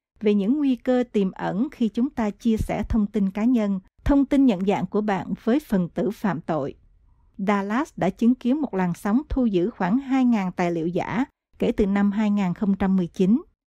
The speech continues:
Hầu hết các I D giả đều dành cho sinh viên ở tuổi đại học và một số có những hình ảnh thông thường với các tên khác nhau. C P P cho biết mã vạch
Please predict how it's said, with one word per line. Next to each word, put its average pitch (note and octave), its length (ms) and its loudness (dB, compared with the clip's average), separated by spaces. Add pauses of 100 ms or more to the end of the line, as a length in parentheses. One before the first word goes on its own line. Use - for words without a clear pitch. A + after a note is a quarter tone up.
(420)
Hầu A3+ 220 2
hết C4+ 300 -2
các - 200 -4
I B3 140 4
D A3+ 220 2
giả F3 300 0
đều G#3 180 2
dành F#3+ 360 0
cho G#3 180 0
sinh G#3 260 0
viên G#3 260 0
ở F#3+ 120 -4
tuổi F#3 200 -2
đại F3 160 -2
học E3+ 260 -6 (280)
và A3+ 120 2
một G#3+ 200 0
số B3 340 0
có D4+ 180 -4
những B3 240 0
hình B3 160 2
ảnh F3+ 260 -2
thông A#3 260 2
thường F3+ 380 -2
với G3+ 180 -2
các - 280 -10
tên G3+ 200 2
khác - 280 -6
nhau. F#3+ 320 0 (920)
C - 0 -
P C4+ 340 0
P - 100 -8 (160)
cho A3+ 120 0
biết C4 300 -2
mã F#3+ 180 0 (120)
vạch G3+ 160 0